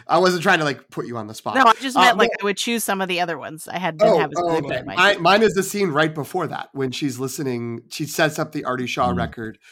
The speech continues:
Speaker 1: and puts it on, and someone is like, "Yo, you're killing me with this music." And then she's like, "Shut up," or, like, says something like, you know,
Speaker 2: <laughs>
Speaker 1: she says something funny,
Speaker 2: She's
Speaker 1: and
Speaker 2: like,
Speaker 1: then
Speaker 2: "Don't you
Speaker 1: there's,
Speaker 2: touch
Speaker 1: like,
Speaker 2: that record." <laughs>
Speaker 1: right.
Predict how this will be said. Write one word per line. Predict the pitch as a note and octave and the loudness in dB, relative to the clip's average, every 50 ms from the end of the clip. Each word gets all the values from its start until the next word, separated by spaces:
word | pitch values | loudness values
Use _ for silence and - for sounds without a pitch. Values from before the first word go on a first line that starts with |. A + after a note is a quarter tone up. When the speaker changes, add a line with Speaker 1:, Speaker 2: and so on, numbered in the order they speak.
| - - - _ | -20 -20 -16 _
Speaker 1:
and | - C#3 C3+ | -8 -8 -4
puts | D3+ D#3 D#3 D#3 | -2 -4 -2 0
it | D3 | 0
on, | C3+ C3 B2+ B2 | 0 2 2 0
and | A#2+ A#2 | -4 -6
someone | - - C3+ C3 C3 B2 A#2+ B2 | -4 -2 -2 0 0 -2 -4 -4
is | A#2+ A#2 C3 | -6 -8 -6
like, | A#2+ A2+ A2+ A2 A2 A2+ G#2+ _ _ _ _ _ _ _ _ _ _ | -6 -6 -6 -6 -8 -10 -14 _ _ _ _ _ _ _ _ _ _
"Yo, | C3 C3 B2+ B2 | -4 -2 -2 -2
you're | A#2+ A#2+ A#2+ | -2 -4 -6
killing | - D3+ C3 B2+ B2 | -6 -6 -4 -2 -2
me | B2 A#2+ | -2 -2
with | A#2 A2+ | -4 -6
this | A2+ A2+ - - | -8 -10 -8 -6
music." | A#2+ A#2+ A#2+ A2+ A#2+ A2 - _ - - _ _ | -4 -4 -4 -6 -8 -10 -12 _ -20 -20 _ _
And | - E3 E3 E3 | 2 2 4 4
then | D#3+ D3+ | 2 2
she's | D#3 - D#3 D3 B2 B2+ | 2 0 -2 -2 0 -2
like, | D3+ C3 - | -4 -4 -4
"Shut | - - - - - G#3 G3 E3 C#3+ | -4 -2 -2 0 4 4 4 4 4
up," | A#2+ - - - | 0 -2 -2 0
or, | F#3+ F#3+ | 4 4
like, | F3+ F3+ D3+ | 4 4 4
says | G3 G#3 E3+ | 4 2 4
something | F#3+ F#3 D#3+ E3+ D#3+ | 4 2 2 2 4
like, | D#3 D#3 D3+ D3 D#3 | 4 4 4 6 4
you | D#3 | 2
know, | D3+ C3+ C3 - - - | 2 2 0 -2 -2 -4
Speaker 2:
<laughs> | B2+ - - B2+ A#2+ | -8 -10 -10 -4 -2
Speaker 1:
she | A3 | 2
says | - C4 C#4 | 2 4 2
something | C4 A#3+ A3+ - - | 4 2 0 0 2
funny, | - G3 F#3 F3 E3+ D#3+ D#3 | 2 2 4 4 2 2 2
Speaker 2:
She's | A3 F3 | 2 2
Speaker 1:
and | E3 F3 | 4 4
Speaker 2:
like, | E3+ E3 E3 | 4 4 4
Speaker 1:
then | |
Speaker 2:
"Don't | - - - C#4+ | 2 0 0 -2
you | C#4+ B3+ | -2 -2
Speaker 1:
there's, | - - C4+ C4 | 4 4 6 6
Speaker 2:
touch | G3 F#3+ | 6 4
Speaker 1:
like, | G3+ A#3 | 4 2
Speaker 2:
that | - | 0
record." | F3+ G3+ F#3+ F#3 F#3+ E3+ E3 E3 F#3 - | 0 -2 0 0 0 -2 -2 -4 -8 -12
<laughs> | _ - G4 E4 - E4+ - F#4 | _ -8 -8 -8 -8 -8 -4 0
Speaker 1:
right. | - C#3+ - - | 0 0 0 -2